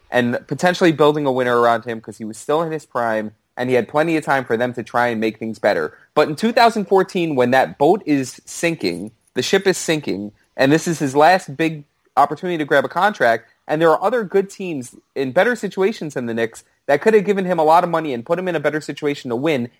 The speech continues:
and he chooses to stay in New York, you can't tell me that's the same as like, that, that, that's him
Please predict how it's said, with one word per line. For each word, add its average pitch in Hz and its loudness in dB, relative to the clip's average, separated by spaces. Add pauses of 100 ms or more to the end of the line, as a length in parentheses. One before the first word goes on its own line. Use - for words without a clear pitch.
(120)
and 127 -4
he 156 -4
chooses 214 -2
to 175 -6
stay 175 0
in 160 -2
New 147 0
York, 156 4 (220)
you 180 0
can't 233 0
tell 262 4
me 254 0
that's 165 2
the 156 -4
same 156 -4
as 135 0 (500)
like, 151 2
that, 156 0
that, 160 0
that's 160 2
him 185 -2